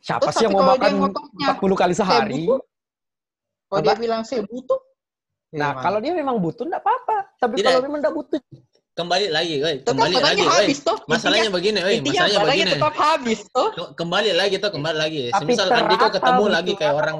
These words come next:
Speaker 3: kayak tadi yang beli banyak,
Speaker 2: Iya.
Speaker 3: mending kau, Andiko, bilang,
Speaker 2: Langsung
Speaker 3: sampaikan.
Speaker 2: pukul saja.
Speaker 3: Beli, beli sesuai dengan kebutuhan.
Speaker 2: <laughs>
Speaker 3: Sudah begitu.
Speaker 1: Nah,
Speaker 2: Tidak.
Speaker 1: itu
Speaker 2: Kalau
Speaker 1: bukan
Speaker 2: ada orang beli
Speaker 1: kebutuhan.
Speaker 2: banyak, langsung
Speaker 3: Begitu,
Speaker 2: pukul.
Speaker 3: sampaikan.
Speaker 2: Selesai masalah.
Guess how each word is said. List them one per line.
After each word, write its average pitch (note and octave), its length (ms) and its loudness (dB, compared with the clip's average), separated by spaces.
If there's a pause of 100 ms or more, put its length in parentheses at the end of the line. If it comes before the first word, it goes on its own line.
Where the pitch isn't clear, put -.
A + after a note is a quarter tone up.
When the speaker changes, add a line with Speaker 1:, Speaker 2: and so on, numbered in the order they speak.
Speaker 3:
kayak D3 180 -6
tadi B2+ 320 -6 (300)
yang B2+ 160 -12
beli D3 220 -8
banyak, C3 340 -10
Speaker 2:
Iya. F#4+ 280 -18 (280)
Speaker 3:
mending F#3 240 -6 (360)
kau, F3+ 120 -2
Andiko, E3 400 -4
bilang, F3 240 -4
Speaker 2:
Langsung G#3 240 -4
Speaker 3:
sampaikan. - 320 0
Speaker 2:
pukul C#4 160 2
saja. C4+ 640 2 (280)
Speaker 3:
Beli, G3+ 360 -6
beli F#3+ 280 -4
sesuai D#3+ 360 -8
dengan D#3+ 220 -8
kebutuhan. - 600 -4 (180)
Speaker 2:
<laughs> - 120 -20
Speaker 3:
Sudah D4 220 -2
begitu. D4+ 500 -4
Speaker 1:
Nah, G#3+ 220 0
Speaker 2:
Tidak. G3+ 380 2 (120)
Speaker 1:
itu C4+ 220 -12
Speaker 2:
Kalau A#3 240 0
Speaker 1:
bukan B3+ 100 2
Speaker 2:
ada D4+ 160 2
orang D4 120 2
beli C4+ 140 0
Speaker 1:
kebutuhan. G#3+ 200 2
Speaker 2:
banyak, G#3+ 260 2
langsung A#3+ 160 0
Speaker 3:
Begitu, B3+ 220 -4
Speaker 2:
pukul. B3+ 480 0
Speaker 3:
sampaikan. E3+ 100 -8
Speaker 2:
Selesai A3 320 -6
masalah. B3+ 640 -2